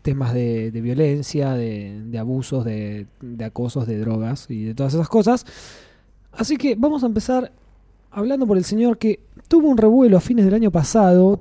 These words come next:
eh, estuvo dando vueltas ahí por todos los noticieros, porque más allá de que sea basquetbolista, un gran jugador de básquet, campeón dos veces con Los Ángeles Lakers, eh, salió más o menos por todos lados, el noticiero del mediodía lo pasaba también porque fue un escándalo bastante,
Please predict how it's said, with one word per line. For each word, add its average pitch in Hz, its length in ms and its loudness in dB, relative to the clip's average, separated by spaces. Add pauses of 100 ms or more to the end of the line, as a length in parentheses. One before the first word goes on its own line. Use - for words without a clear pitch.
eh, 151 360 2
estuvo 165 580 4
dando 160 240 2
vueltas 160 300 2
ahí 156 100 0
por 151 180 0
todos 214 160 4
los 156 120 4
noticieros, 156 400 2
porque 143 180 -2
más 165 140 0
allá 156 160 0
de 147 60 0
que 143 40 -2
sea 151 140 0
basquetbolista, 147 720 -4 (420)
un 170 140 -4
gran 180 160 2
jugador 135 260 -2
de 135 60 0
básquet, 165 360 -6
campeón 139 640 -4
dos 131 140 0
veces 135 200 -2
con 123 120 -8
Los 127 120 -8
Ángeles 139 300 -6
Lakers, 180 460 0 (760)
eh, 175 400 2
salió 277 260 0
más 233 280 0
o 240 40 2
menos 247 140 0
por 156 220 0
todos 185 180 6
lados, 165 300 4
el 147 80 0
noticiero 151 340 2
del 139 120 0
mediodía 143 340 2
lo 180 120 4
pasaba 160 320 -2
también 165 220 0
porque 156 140 0
fue 151 80 -2
un 165 60 0
escándalo 147 520 0
bastante, 147 720 0